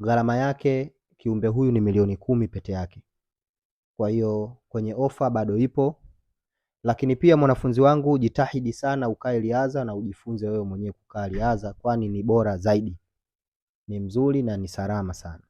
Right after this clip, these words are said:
Nikutakie kheri ya mafanikio mwanafunzi wangu, lakini mimi napatikana Dar es Salaam, Yombo Buza kwa Mama Kibonge. Ukifika hapa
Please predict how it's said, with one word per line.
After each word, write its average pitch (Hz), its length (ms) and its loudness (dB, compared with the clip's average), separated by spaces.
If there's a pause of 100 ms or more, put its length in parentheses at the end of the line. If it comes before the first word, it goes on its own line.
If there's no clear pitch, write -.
(760)
Nikutakie 123 580 0
kheri 117 420 -2 (480)
ya 104 140 -6
mafanikio 101 600 -6
mwanafunzi 92 460 -8
wangu, 123 380 -2 (680)
lakini 101 440 -2
mimi 110 320 0
napatikana 98 640 -6
Dar 92 200 -6
es 98 160 -8
Salaam, 82 260 -14 (560)
Yombo 101 340 -2
Buza 117 340 -2
kwa 95 160 -10
Mama 90 240 -6
Kibonge. 98 640 -6 (800)
Ukifika 147 500 0
hapa 139 480 0